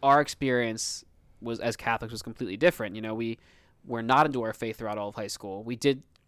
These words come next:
commit the typical high school sins that one would commit and early college sins. And then we had our world rocked when we met the family of a saint and a very special priest and a wonderful group at our church, and had some supernatural experiences on top of that.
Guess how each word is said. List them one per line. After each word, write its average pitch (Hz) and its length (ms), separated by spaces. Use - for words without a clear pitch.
commit 139 240
the 127 60
typical 117 460
high 113 140
school 110 260
sins 113 380
that 92 180
one 113 180
would 107 140
commit 113 320
and 110 140
early 113 260
college 110 460
sins. 113 420
And 120 160
then 120 160
we 131 100
had 127 220
our 110 120
world 113 260
rocked 113 540
when 117 120
we 113 60
met 113 160
the - 40
family 117 360
of 110 60
a 110 40
saint 117 380
and 113 120
a 104 40
very 107 320
special 113 340
priest 139 340
and 120 100
a 110 40
wonderful 113 380
group 120 180
at 104 80
our 98 80
church, - 500
and 117 160
had 117 120
some 117 120
supernatural 117 560
experiences 110 680
on 101 160
top 107 240
of 107 80
that. 117 240